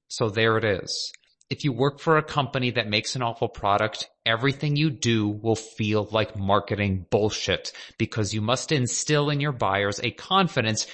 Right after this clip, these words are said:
you do not possess. You smile through your teeth. If you otherwise serve an organization that works hard for its customers and delivers quality results to the best of its ability, every tactic feels justified.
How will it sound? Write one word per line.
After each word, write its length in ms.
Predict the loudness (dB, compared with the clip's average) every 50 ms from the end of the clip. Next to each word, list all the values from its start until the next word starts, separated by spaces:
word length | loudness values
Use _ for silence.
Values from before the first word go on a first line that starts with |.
| -20 -20 _
you 340 | -10 -6 0 2 2 2 2
do 160 | 2 0 0
not 220 | 2 0 0 -2 -4
possess. 500 | -8 -6 -4 -4 -4 -4 -6 -8 -10 -10 -14 _ _ _
You 140 | -8 -6 -6
smile 640 | -4 -6 -6 -4 -2 0 0 0 0 0 -2 -2 -4
through 220 | -6 -4 -4 -4
your 120 | -2 -4 -4
teeth. 480 | -6 -6 -8 -8 -10 -10 -12 -20 -20 _ _ _ _ _ _ _ -4
If 160 | -4 -2 0
you 100 | -2 0 2
otherwise 540 | 0 2 2 2 2 2 2 2 2 0
serve 240 | 0 0 0 0 0
an 120 | 0 -2 0
organization 680 | 0 0 0 2 2 -2 0 0 0 0 0 -2 -2
that 100 | -2 0
works 200 | 0 -2 -2 -2
hard 420 | -6 -6 -2 0 2 2 2 0 0
for 140 | -2 -2
its 140 | -2 -2 -4
customers 540 | -2 -2 -2 -2 -2 -4 -2 -2 -2 -4 -2 -2
and 120 | -2 0
delivers 440 | 0 0 0 0 0 0 0 -2 -2
quality 520 | -6 -8 -6 0 2 4 4 4 2 0
results 460 | 0 0 0 2 2 2 2 0 -2 -4
to 120 | -6 0
the 80 | 0 0
best 420 | -2 0 -2 -2 0 0 2 0
of 120 | 0 0 0
its 140 | -2 -2 -4
ability, 600 | 0 0 2 2 2 2 2 2 0 0 -2 -8 -20 -20 -20 _ _ _ _ -2 0
every 440 | 0 2 0 -2 -2 0 0 0 -2
tactic 560 | -4 -6 -4 -4 -4 -4 0 0 0 0 0
feels 380 | -2 -2 0 2 2 2 0
justified. 680 | 2 2 2 2 2 -2 -6 -2 -2 -2 -2 -2 -4 -6